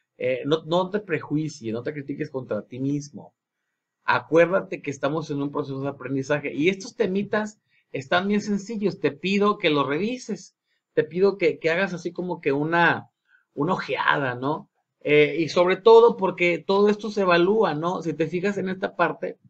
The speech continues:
que te marco, en mi avance, a mí me están marcando, eh, nada de progreso.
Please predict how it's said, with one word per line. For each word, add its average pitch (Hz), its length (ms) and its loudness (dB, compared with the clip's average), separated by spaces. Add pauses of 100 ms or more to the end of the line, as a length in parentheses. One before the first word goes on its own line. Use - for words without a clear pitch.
(140)
que 123 120 -6
te 127 120 -8
marco, 143 520 -2 (260)
en 120 180 -10
mi 123 100 -8
avance, 139 580 -2 (500)
a 139 100 2
mí 160 100 4
me 196 80 4
están 202 260 4
marcando, 196 720 0 (260)
eh, 143 480 2
nada 160 300 4
de 170 100 6
progreso. 175 760 2